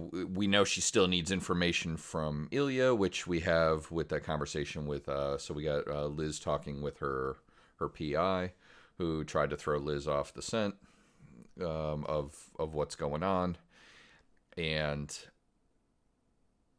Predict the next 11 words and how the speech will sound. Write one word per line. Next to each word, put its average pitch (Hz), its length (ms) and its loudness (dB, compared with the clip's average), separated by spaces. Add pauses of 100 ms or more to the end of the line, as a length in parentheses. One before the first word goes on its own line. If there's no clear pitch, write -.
(140)
saying 85 420 4
that, 78 200 2
uh, 78 260 2
she 92 180 -4
just 80 240 -4
knows 78 320 0
that 73 200 0
Ilya 73 320 -2
is 67 140 -8
very 78 380 2
important 69 600 -6